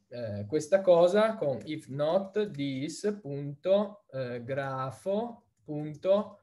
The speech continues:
contains edge, ok?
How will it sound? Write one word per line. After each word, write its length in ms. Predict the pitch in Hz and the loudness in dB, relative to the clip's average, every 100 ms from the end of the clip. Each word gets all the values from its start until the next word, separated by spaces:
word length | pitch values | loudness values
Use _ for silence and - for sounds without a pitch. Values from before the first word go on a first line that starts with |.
| _ | _
contains 760 | - 170 156 147 143 143 - - | -4 -2 2 4 4 2 -6 -8
edge, 840 | 107 113 107 110 147 226 302 - _ _ _ _ _ _ _ _ _ _ _ _ _ | -4 -4 -4 -8 4 4 4 -4 _ _ _ _ _ _ _ _ _ _ _ _ _
ok? 720 | - 117 - 123 123 156 240 | -18 -18 -12 -8 -4 -4 -4